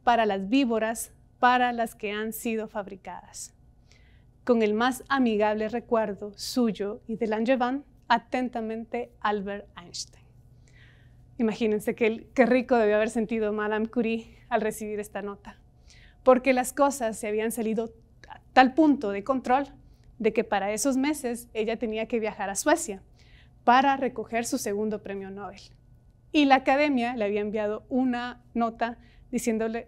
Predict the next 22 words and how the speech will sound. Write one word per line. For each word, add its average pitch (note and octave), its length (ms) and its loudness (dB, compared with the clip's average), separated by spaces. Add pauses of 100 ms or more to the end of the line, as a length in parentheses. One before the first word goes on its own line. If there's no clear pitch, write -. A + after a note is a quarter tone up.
sugiriéndole A#3 1000 -2 (360)
que B3+ 120 4
no G#3 140 -4
fuera. F#3+ 340 -12 (720)
Y A#3 100 -4
eso A#3 180 -2
que A#3 80 -4
era A3+ 120 4
su C4 220 -2
segundo G#3 420 -4
premio G3 300 -10
Nobel. G3 260 -18 (380)
El A#3+ 100 4
primero A#3+ 380 4
lo B3 100 4
había A#3 400 -2 (120)
ganado A3+ 400 -2
junto B3 260 -4
al G3 100 -4
esposo A3+ 640 -6 (400)
en G#3+ 160 0
física D#4+ 460 2